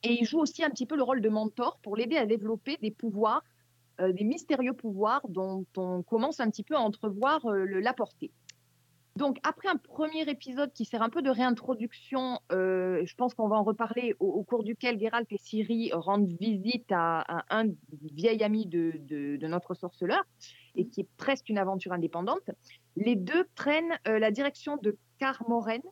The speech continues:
qui est le, un petit peu le Q G des sorceleurs, pour, euh, bah, pour se protéger du froid de l'hiver et puis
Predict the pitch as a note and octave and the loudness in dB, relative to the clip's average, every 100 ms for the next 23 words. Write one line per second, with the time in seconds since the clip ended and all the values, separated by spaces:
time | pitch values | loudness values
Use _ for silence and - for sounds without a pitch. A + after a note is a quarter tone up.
0 | _ _ _ A3+ G#3+ G#3 G#3 G#3 - G#3 | _ _ _ -2 0 2 2 2 0 -2
1 | A3 D#4+ A#3+ - D4 A#3 C4 B3+ F3 F#3 | 0 0 0 -4 -6 -2 -2 0 0 0
2 | G3+ - G3 G3 F4 - _ _ _ _ | 0 -4 0 0 0 -4 _ _ _ _
3 | - D#4+ E4+ - - G#3 G3+ G3 F#3+ F#3+ | 2 6 6 4 0 2 2 2 0 -2
4 | B3 C4 - C4+ B3+ A3 B3 F#3 F#3 - | -2 -4 0 0 0 -2 -2 -2 -4 -2
5 | A3 F#3 G3+ G3 C#4+ D4+ A3+ - B3 | -2 0 0 2 2 0 -4 -6 -8